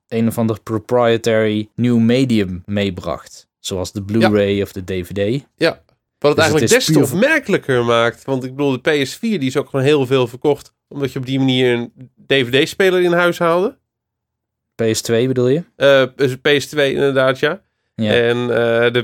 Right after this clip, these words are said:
Speaker 2: P S drie, ja, voor een Blu-ray, wel wat minder, maar nog steeds.
Speaker 1: Ja.
Speaker 2: Was een hele goede Blu-ray-speler trouwens, eh, de PlayStation drie.
Speaker 1: Ik geloof zelfs de beste in het begin, hè?
Speaker 2: Ja, klopt. In de PlayStation twee, dat was een beetje crappy, eh, D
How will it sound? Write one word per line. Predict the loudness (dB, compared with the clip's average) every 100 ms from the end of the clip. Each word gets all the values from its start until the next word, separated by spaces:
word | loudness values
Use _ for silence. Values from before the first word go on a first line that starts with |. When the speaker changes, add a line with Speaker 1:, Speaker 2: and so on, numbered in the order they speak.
| -2
Speaker 2:
P | 0 0 0 -2
S | -4 -2
drie, | -2 0 -6 -2
ja, | -2 -2
voor | 0 0
een | 0
Blu-ray, | 0 0 2 0 -2
wel | -6 -6
wat | -8
minder, | -4 -2 0 2 0
maar | -2 -6 -6 -6 -12 _
nog | -4 -2
steeds. | -4 -4 -8 -20 _ _ _ _ -6
Speaker 1:
Ja. | -4 -4 _ _
Speaker 2:
Was | -4
een | 0
hele | 2 2
goede | 0 -2
Blu-ray-speler | 0 2 2 0 -2 -4 -4
trouwens, | -6 -4 -4 -6 -8
eh, | -4 -2 -4
de | -8
PlayStation | -6 -4 -4 -4 -4 -4 -6
drie. | -6 -8 -10 _ _ _ _
Speaker 1:
Ik | -20 -10
geloof | -2 0 0
zelfs | -2 -2 -4
de | -4
beste | -2 -2 -4
in | -6
het | -6
begin, | -8 -8 -8
hè? | -6
Speaker 2:
Ja, | -6 -6 _
klopt. | -8 -8 -4
In | -6
de | -4
PlayStation | -2 -2 -2 -6 -6
twee, | -2 -2 -2
dat | -8
was | -10
een | -8
beetje | -8 -10 _
crappy, | 2 2 0 -6 -2
eh, | 0
D | 2